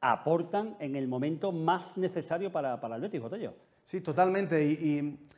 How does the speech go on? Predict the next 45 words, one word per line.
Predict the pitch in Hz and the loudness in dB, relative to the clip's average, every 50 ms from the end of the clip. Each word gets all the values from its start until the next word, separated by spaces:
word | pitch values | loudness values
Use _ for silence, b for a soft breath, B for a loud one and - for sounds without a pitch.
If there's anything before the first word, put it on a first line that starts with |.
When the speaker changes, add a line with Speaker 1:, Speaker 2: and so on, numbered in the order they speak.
| b b b b | b b b b
Speaker 2:
y | - 165 | 2 4
es | 196 233 | 4 6
lo | 247 233 | 6 4
que | 226 214 | 4 2
comentaba | 185 175 160 151 135 156 151 147 139 - | 2 2 2 2 4 4 6 4 4 4
Pierre | 151 143 131 | 2 0 2
también | 147 139 147 143 143 | 0 0 0 0 0
arriba, | 139 135 131 127 131 156 170 156 143 139 | 0 0 0 0 2 2 2 4 4 2
¿no? | 139 165 175 | 2 2 2
Y | 170 | 2
lo | 165 139 | 2 2
comentabas | 147 143 139 147 156 151 143 143 | 0 0 2 2 4 2 2 2
tú, | - - 180 160 147 143 | 0 0 2 2 2 2
el, | 139 139 143 143 139 - 160 | 0 0 -2 -2 -2 0 2
la | 156 | 2
importancia | 160 156 - 160 147 180 185 190 185 208 202 | 2 4 2 2 2 4 2 2 2 2 0
de | 180 | 0
tener | 170 180 185 185 180 | 2 0 2 2 2
un | 185 180 | 2 0
entrenador | 175 165 165 170 165 175 175 170 - | 0 0 0 0 2 2 0 0 0
que | 170 156 | 0 0
entienda | 147 147 139 139 - 180 185 190 185 180 180 | 0 0 -2 -2 0 0 2 2 2 0 0
el | 175 165 | 0 0
momento | 156 156 165 170 160 170 156 | 0 0 0 0 -2 -2 -4
justo | - - 170 165 - - 151 | -4 -6 -6 -6 -6 -4 -4
de | 143 | -4
hacer | 135 - - 151 | -2 -4 -4 -2
los | 147 135 127 - | -2 -2 -2 0
cambios. | 160 160 160 143 139 120 B B B B B B B B B | 2 2 2 2 0 -4 B B B B B B B B B
El | - 160 151 151 151 | -2 0 2 4 4
Granada | 156 151 151 165 190 220 233 226 | 4 4 4 4 4 4 4 4
había | 226 240 240 240 240 233 240 - - | 4 4 2 2 2 0 -2 -4 -6
pasado | 190 170 - - 214 214 214 | -6 -6 -4 -2 0 0 2
a | 202 | 2
defensa | 180 175 175 202 202 190 - 214 | 0 0 0 -2 -4 -4 -4 -2
de | 190 160 139 | -2 -2 -2
tres | 147 202 214 240 233 - | 0 0 0 0 -2 -2
centrales, | 196 165 160 143 - 208 220 185 147 135 | -2 -2 -2 -2 0 0 2 2 2 0
no | 127 143 185 220 | 0 0 0 0
había | 233 240 247 247 254 247 | 0 0 -2 -2 -2 -2
ni | 233 214 208 214 226 240 | -2 -2 0 0 0 0
un | 240 226 208 - | -2 -2 -4 -6
solo | - - - 254 247 233 214 214 | -10 -12 -10 -4 0 2 2 2
metro | 214 220 208 208 180 160 | 2 2 2 2 2 4
libre. | 175 202 196 180 156 135 B | 6 6 6 6 4 2 B